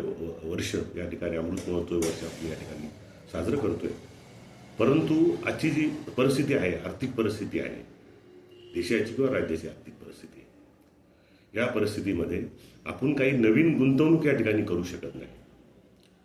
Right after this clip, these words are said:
त्या ठिकाणी आरोग्य असेल, शिक्षण असेल, अशा अनेक गोष्टी आहेत की त्याच्यामध्ये आपण अजूनही बऱ्याच गोष्टी आपल्याला करण्याजोग्या आहेत शासनाच्या माध्यमातून. परंतु अशा पद्धतीनं हे, या ठिकाणी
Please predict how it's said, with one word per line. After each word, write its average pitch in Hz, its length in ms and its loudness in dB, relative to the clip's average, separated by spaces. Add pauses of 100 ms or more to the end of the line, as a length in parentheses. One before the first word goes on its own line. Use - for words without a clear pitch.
(380)
त्या 92 100 -4
ठिकाणी 87 300 -2
आरोग्य 85 320 0
असेल, 85 320 0
शिक्षण 80 380 -6
असेल, 82 500 -8 (440)
अशा 156 200 -4
अनेक 170 280 4 (340)
गोष्टी 120 260 2
आहेत 131 200 2
की 123 60 2
त्याच्यामध्ये 139 420 2
आपण 127 260 0
अजूनही 131 500 2 (380)
बऱ्याच 127 240 4
गोष्टी 113 280 2
आपल्याला 101 340 0
करण्याजोग्या 85 500 -2
आहेत - 140 -16
शासनाच्या - 440 -10
माध्यमातून. - 500 -18 (800)
परंतु 123 420 0
अशा - 280 -2
पद्धतीनं 107 560 0
हे, 87 300 0 (100)
या - 360 -10
ठिकाणी 85 420 -6